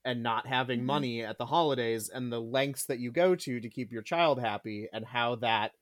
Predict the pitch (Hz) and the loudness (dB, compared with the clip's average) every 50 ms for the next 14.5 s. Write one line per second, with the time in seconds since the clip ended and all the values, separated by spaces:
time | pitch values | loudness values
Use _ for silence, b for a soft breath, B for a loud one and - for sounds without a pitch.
0 | _ _ _ _ _ _ - 120 131 131 127 131 127 120 123 117 101 113 - - | _ _ _ _ _ _ -4 -2 0 0 2 0 0 0 -2 -4 -4 -6 -6 -4
1 | - 110 104 104 - - 113 101 104 92 90 90 90 - - - _ _ _ _ | -4 -4 -4 -4 -6 -6 -8 -8 -8 -10 -18 -20 -20 -20 -20 -20 _ _ _ _
2 | _ _ _ _ _ _ _ _ _ _ _ _ _ _ _ _ _ _ _ _ | _ _ _ _ _ _ _ _ _ _ _ _ _ _ _ _ _ _ _ _
3 | _ _ _ _ _ _ _ _ _ _ _ _ _ _ _ _ _ - 156 131 | _ _ _ _ _ _ _ _ _ _ _ _ _ _ _ _ _ -6 -4 2
4 | 143 175 175 170 151 143 113 98 - - _ _ _ _ _ _ _ _ _ _ | 4 6 6 6 6 4 4 2 -2 -10 _ _ _ _ _ _ _ _ _ _
5 | _ _ _ _ _ - 208 196 - 190 170 165 170 - _ _ _ _ _ _ | _ _ _ _ _ -8 -8 -6 -4 -4 -6 -6 -6 -10 _ _ _ _ _ _
6 | _ _ _ _ B B B B B B B B - - 196 185 160 123 165 180 | _ _ _ _ B B B B B B B B -4 -2 0 2 2 2 2 0
7 | 180 196 196 196 202 196 185 170 170 - 165 151 - - _ _ _ _ _ _ | 0 0 0 0 0 0 -2 -2 -2 -2 -4 -4 -4 -6 _ _ _ _ _ _
8 | _ _ _ - 202 196 185 185 214 214 220 220 220 214 220 - - 202 - 196 | _ _ _ 2 4 4 6 8 8 8 8 6 4 2 0 0 -4 -2 0 0
9 | 170 - - - 208 202 202 - 214 202 208 214 214 - - 220 214 202 190 180 | 0 0 0 -2 -2 -2 -4 -4 -2 0 0 0 0 0 0 0 2 2 2 2
10 | 175 165 156 165 - _ _ _ _ _ _ _ - 143 127 120 131 127 127 123 | 0 -2 -4 -8 -12 _ _ _ _ _ _ _ -12 -10 -8 -6 -6 -6 -6 -8
11 | _ _ _ _ _ _ _ _ _ _ _ - 165 196 - 131 180 220 247 247 | _ _ _ _ _ _ _ _ _ _ _ -4 -2 -2 2 4 4 4 4 4
12 | 208 202 196 - - - 196 214 214 208 - - 190 190 202 202 208 196 - 190 | 2 0 0 0 0 2 2 2 2 0 -2 0 2 2 2 2 0 -4 -4 -4
13 | 180 175 170 - _ _ _ _ _ _ _ _ _ _ _ _ b b b b | -4 -4 -6 -12 _ _ _ _ _ _ _ _ _ _ _ _ b b b b
14 | b b b 208 196 175 156 - - | b b b 2 2 2 2 -2 -10